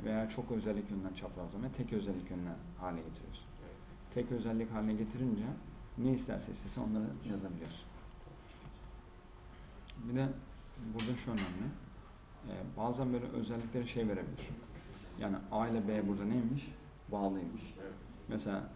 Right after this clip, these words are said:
Speaker 1: burada da C herkesten bağımsız. D ile de E neymiş? Bağımlıymış. A ile B bağımlı. C, D ile de E bağımlı. Tamam mı? Şimdi bunu nasıl yapacağız?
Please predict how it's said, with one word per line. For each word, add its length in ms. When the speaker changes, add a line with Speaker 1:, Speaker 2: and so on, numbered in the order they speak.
Speaker 1:
burada 280
da 160
C 240
herkesten 600
bağımsız. 460
D 160
ile 200
de 60
E 220
neymiş? 540
Bağımlıymış. 600
A 140
ile 200
B 220
bağımlı. 340
C, 240
D 200
ile 180
de 60
E 280
bağımlı. 420
Tamam 240
mı? 80
Şimdi 180
bunu 140
nasıl 160
yapacağız? 380